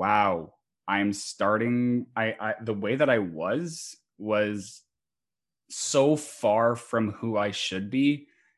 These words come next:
And I think that there's so much pressure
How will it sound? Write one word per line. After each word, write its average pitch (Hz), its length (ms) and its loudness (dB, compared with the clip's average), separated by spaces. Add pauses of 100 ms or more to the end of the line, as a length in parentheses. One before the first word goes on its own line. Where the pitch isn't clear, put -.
(120)
And 113 460 4 (440)
I 117 140 2
think 135 360 0
that 160 340 2
there's 135 240 0
so - 240 2
much 135 300 0
pressure 110 720 -2